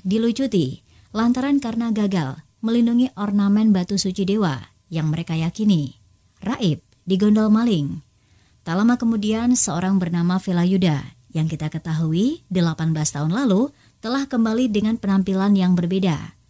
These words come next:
Ia sekarang menjadi seorang pedagang sukses, sekaligus memimpin para kasta rendah. Ia diundang oleh Maharaja, namun sempat diberhentikan oleh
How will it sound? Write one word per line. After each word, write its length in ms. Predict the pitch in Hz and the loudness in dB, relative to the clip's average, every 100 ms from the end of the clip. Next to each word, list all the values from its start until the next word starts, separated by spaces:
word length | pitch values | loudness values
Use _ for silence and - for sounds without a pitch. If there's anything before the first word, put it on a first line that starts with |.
| _ _ _ _ - | _ _ _ _ -8
Ia 160 | 233 | -4
sekarang 400 | 285 269 269 302 | -2 -2 -4 0
menjadi 320 | 269 220 240 262 | 0 0 2 2
seorang 320 | 202 214 233 | 2 0 -2
pedagang 480 | 202 196 190 196 196 | -2 0 0 0 0
sukses, 640 | 214 - 196 117 - - - _ | 0 0 -2 0 0 0 -8 _
sekaligus 640 | - - 165 165 165 180 190 | -4 -2 0 0 0 0 2
memimpin 480 | 175 165 170 226 240 | 2 0 -2 -2 -2
para 320 | 185 190 196 | -2 -4 -4
kasta 240 | 180 - | -4 -2
rendah. 480 | 180 220 190 139 147 - - - _ _ _ _ | -2 0 0 -2 -6 -16 -20 -20 _ _ _ _
Ia 240 | 160 185 196 | -2 0 2
diundang 400 | 208 214 240 - | 2 2 2 -2
oleh 240 | 196 202 | 0 0
Maharaja, 720 | 196 175 170 160 143 233 339 _ _ _ | 2 0 -2 -4 -4 -4 -6 _ _ _
namun 240 | 214 254 285 | -2 2 4
sempat 320 | 254 233 220 | 2 0 -2
diberhentikan 720 | 202 202 208 214 160 143 139 - | -2 0 -2 -2 -2 -2 -4 -6
oleh 240 | 226 277 | -4 -4